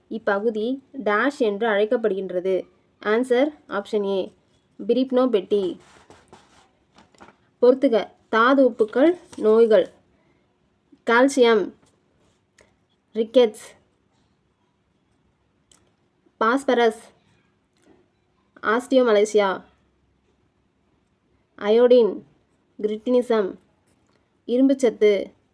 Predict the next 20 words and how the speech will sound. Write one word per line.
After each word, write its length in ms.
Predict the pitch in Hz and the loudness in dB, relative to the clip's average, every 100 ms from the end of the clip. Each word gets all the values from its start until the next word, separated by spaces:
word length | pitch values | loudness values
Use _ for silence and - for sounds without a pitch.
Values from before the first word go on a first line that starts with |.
| - | -10
இரத்த 280 | 208 208 247 | -8 -4 -6
சோகை. 520 | 247 202 202 185 - _ _ _ _ _ _ | -4 -4 -2 -4 -6 _ _ _ _ _ _
ஆப்ஷன் 360 | - 208 247 240 | -10 -8 -6 -4
ஏ 140 | 214 | -2
தான் 120 | 214 226 | -2 -4
சரியான 420 | 214 196 196 185 | -6 -6 -8 -8
ஆன்சர். 240 | 196 - _ _ - _ _ _ _ _ _ _ _ _ _ - - _ _ _ _ _ _ _ _ _ _ _ _ _ _ _ _ _ _ - | -10 -14 _ _ -20 _ _ _ _ _ _ _ _ _ _ -20 -20 _ _ _ _ _ _ _ _ _ _ _ _ _ _ _ _ _ _ -6
தன்னிலை 480 | 226 254 294 285 294 | -2 2 4 2 2
காத்தலுக்கு 720 | 233 226 240 220 208 220 320 - _ | -2 -2 0 0 2 2 2 -2 _
எடுத்துக்காட்டு 560 | 220 220 269 277 220 226 | -2 0 0 -2 -2 -2
தருக. 500 | 208 196 196 190 170 _ - - _ - _ _ _ _ _ _ _ _ _ _ - | -4 -2 -2 -4 -8 _ -20 -20 _ -20 _ _ _ _ _ _ _ _ _ _ -4
இரத்தத்தில் 580 | 214 214 285 277 277 | -2 2 2 2 2
சர்க்கரையின் 500 | 302 214 214 269 277 | 0 -2 0 2 2
அளவு 240 | 240 208 240 | 4 2 2
அதிகரிக்கும் 500 | 208 233 262 254 226 | 0 0 0 0 0
போது 200 | 202 233 | 2 2
இன்சுலின் 500 | 233 233 247 262 262 | 0 -2 -2 0 0
ஹார்மோன் 300 | 240 208 214 | -2 -2 -2
உற்பத்தி 360 | 254 214 233 247 | -2 -2 -2 -4
செய்யப்படும். 640 | 226 202 196 190 190 185 | -2 -2 -2 -4 -4 -8